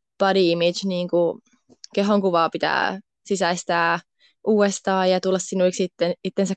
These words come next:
kanssa kaikilla tavoilla, ja se on kunnon sellaista myllerrysaikaa, niin, niin miksi si-, silloin just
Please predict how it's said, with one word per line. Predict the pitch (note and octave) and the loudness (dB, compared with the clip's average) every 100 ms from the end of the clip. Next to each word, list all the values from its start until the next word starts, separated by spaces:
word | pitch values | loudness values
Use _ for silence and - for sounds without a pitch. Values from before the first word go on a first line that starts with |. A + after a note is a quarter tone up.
| - | -4
kanssa | F3 F3+ | -4 -2
kaikilla | F#3 F#3+ G3 G#3 | 0 0 0 0
tavoilla, | F#3 E3 E3 E3 E3 | 0 2 2 2 2
ja | E3 F3 - _ _ _ - _ | 0 -2 -4 _ _ _ -20 _
se | - F#3+ | -6 -4
on | |
kunnon | F#3 B3+ B3 | 0 4 4
sellaista | G#3+ F#3 F3+ G3 | 4 0 0 0
myllerrysaikaa, | F#3+ E3+ F3 - D3+ D3+ F3+ G3 F3+ | 2 2 0 -2 0 0 0 0 0
niin, | F3+ F3 F3 _ _ _ _ _ - | 0 -2 -4 _ _ _ _ _ -8
niin | F3+ F#3+ | 0 4
miksi | B3 - | 4 2
si-, | - C#4 C4 | 4 4 4
silloin | - - C#4+ A3 D#3 | -2 2 4 4 2
just | D#3 F3 - - | 0 -2 -6 -16